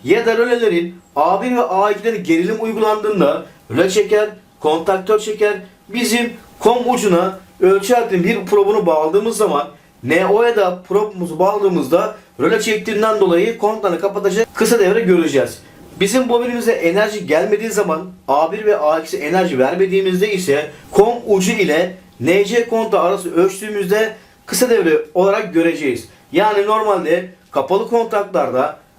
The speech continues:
röle ya da kontaktör çekmiyorsa enerji görürüz. Röle ya da kontaktör çekiyor ise kapalı kontak kontağı açacak ve kısa devreyi görmeyeceğiz. Aynı şekilde kontaktör için de geçerlidir.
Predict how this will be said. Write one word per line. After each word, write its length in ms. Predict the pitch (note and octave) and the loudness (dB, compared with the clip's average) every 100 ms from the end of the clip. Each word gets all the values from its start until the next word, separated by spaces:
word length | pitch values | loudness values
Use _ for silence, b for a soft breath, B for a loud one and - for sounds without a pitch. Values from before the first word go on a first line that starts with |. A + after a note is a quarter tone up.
| _ - | _ 2
röle 220 | F#3 A3 | 2 4
ya 100 | G#3+ | 2
da 80 | F#3 | 0
kontaktör 560 | F#3 G3 F#3+ G3 D#3 C#3 | 0 0 0 0 0 0
çekmiyorsa 800 | F#3 F#3+ G#3 G3 F#3+ G#3 - - | 0 0 0 0 2 0 -2 -2
enerji 460 | D#3 E3+ E3 F3+ F3 | 0 2 0 -2 0
görürüz. 460 | E3+ C3 G#2+ - b b b B2+ | 0 0 -8 -12 b b b 2
Röle 180 | G#3 | 2
ya 100 | A3+ | 4
da 100 | G3+ | 2
kontaktör 520 | F#3+ G3 G3 G3+ D3 - | 2 0 0 -4 -4 -4
çekiyor 400 | C#3+ C#3 G#3+ F3+ | -6 -2 0 0
ise 420 | F3 D3+ F3 F3+ - - | 0 0 0 -4 -12 -2
kapalı 400 | G#3+ G#3+ G3 F#3 | 0 2 0 2
kontak 440 | F#3 F3+ F3+ - | 0 0 -2 0
kontağı 280 | F#3+ F#3 F#3 | -2 0 -2
açacak 380 | F3 F#3 G#3 G#3 B B - | -2 0 0 0 B B 0
ve 240 | G3+ G3 | 0 0
kısa 220 | - A#3+ | -4 0
devreyi 400 | G#3+ E3+ F#3 F#3 | 2 4 2 -2
görmeyeceğiz. 640 | C#3+ D#3+ D3+ C3 A#2 G2+ - B B B | -2 0 0 -2 -4 -6 -10 B B B
Aynı 260 | A3 B3 G3 | 0 2 -2
şekilde 320 | G#3 A3+ A3 | -2 0 2
kontaktör 500 | G3+ F#3+ G3+ F#3+ G#3+ | 2 2 0 0 -2
için 180 | F3+ G#3 | 0 0
de 40 | |
geçerlidir. 580 | F3 - E3+ D#3+ A#2 | 2 2 0 0 -2